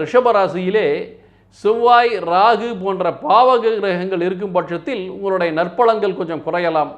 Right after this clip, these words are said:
மற்றபடி உங்கள் ராசிக்கு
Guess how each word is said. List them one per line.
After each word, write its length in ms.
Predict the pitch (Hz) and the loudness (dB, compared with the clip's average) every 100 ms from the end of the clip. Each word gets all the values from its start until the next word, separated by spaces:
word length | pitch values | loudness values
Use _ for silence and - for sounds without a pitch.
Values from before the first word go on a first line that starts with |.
| - _ _ _ _ 131 | -20 _ _ _ _ -6
மற்றபடி 540 | 151 240 240 226 226 185 147 - _ _ _ _ _ _ _ _ _ _ _ _ - 185 | -2 0 2 2 2 -2 -6 -14 _ _ _ _ _ _ _ _ _ _ _ _ -12 -4
உங்கள் 240 | 196 175 185 | -2 0 2
ராசிக்கு 360 | 233 214 208 | 2 0 -2